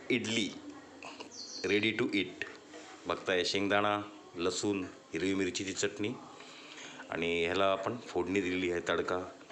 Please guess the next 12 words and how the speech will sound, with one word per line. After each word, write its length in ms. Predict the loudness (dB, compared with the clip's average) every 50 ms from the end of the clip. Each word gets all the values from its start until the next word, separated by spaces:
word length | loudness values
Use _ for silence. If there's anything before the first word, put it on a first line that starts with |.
| -12 -8 -2
साखरेच्या 480 | 0 0 2 4 2 2 4 2 0
पाण्याचा. 440 | 2 2 2 4 2 2 0 0 -2 -2 -4 -12 -18 -20 -16 -14 -14 -14 -14 -16 -8 -6
त्याच्यामध्ये 360 | -4 0 0 2 4 2 2
साखरेच्या 360 | 2 0 0 0 0 0 2 0
पाण्यामध्ये 420 | 0 2 2 2 2 0 0 -2
फोडणी 440 | -2 -4 0 0 2 2 4 2 2
घालून, 260 | 0 0 0 -2 -2 -2 -8 -14 -16 -16 -16 -16 -16 -16 -16 -16 -16 -8 -2
अ, 40 | 0
आपण 320 | 0 0 0 0 -2 -2
त्या 280 | -2 -6 -6 -2 2 2
इडलीलाही 440 | 2 2 2 2 4 4 4 4 4
आपण 280 | 2 0 0 0 -2